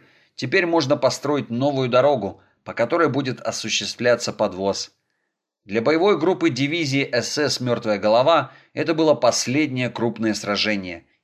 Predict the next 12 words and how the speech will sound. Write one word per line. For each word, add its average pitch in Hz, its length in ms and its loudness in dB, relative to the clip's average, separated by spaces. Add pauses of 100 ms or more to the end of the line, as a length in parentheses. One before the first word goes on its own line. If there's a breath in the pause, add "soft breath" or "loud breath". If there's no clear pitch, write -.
(140)
и 131 80 -2
она 196 200 4
переходит 180 500 0
в - 120 -16
подчинение 151 680 -2
десятого 127 640 2
армейского 104 640 -2
корпуса. 98 720 -4 (320)
В - 80 -10
связи 127 360 0
с - 160 0
этим 165 480 0